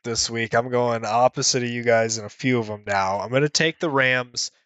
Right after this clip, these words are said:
almost to the same logic you had there, Ben. Uh, they have to lose at some point. Puka Chew running wild. I think they're gonna put a lot of attention on him.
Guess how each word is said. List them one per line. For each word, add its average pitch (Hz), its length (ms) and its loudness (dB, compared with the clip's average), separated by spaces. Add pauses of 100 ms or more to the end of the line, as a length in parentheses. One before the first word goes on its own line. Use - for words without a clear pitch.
(160)
almost 147 420 2
to 151 80 4
the 135 100 -6
same 131 380 0
logic 120 440 0
you 117 160 -4
had 107 280 -2
there, 104 200 -4
Ben. 101 460 -4
Uh, 95 420 -2 (140)
they 110 140 2
have 127 340 0
to 147 120 -4
lose 135 340 -6
at - 140 -2
some 110 300 0
point. 113 480 -2 (520)
Puka 143 280 2
Chew 127 680 -2 (100)
running 123 440 2
wild. 120 500 2
I 110 180 -2
think 123 240 2
they're 131 100 -4
gonna 120 180 -2
put 120 200 0
a 113 60 2
lot 107 260 2
of 123 140 0
attention 135 500 -4
on 135 240 2
him. 143 380 -4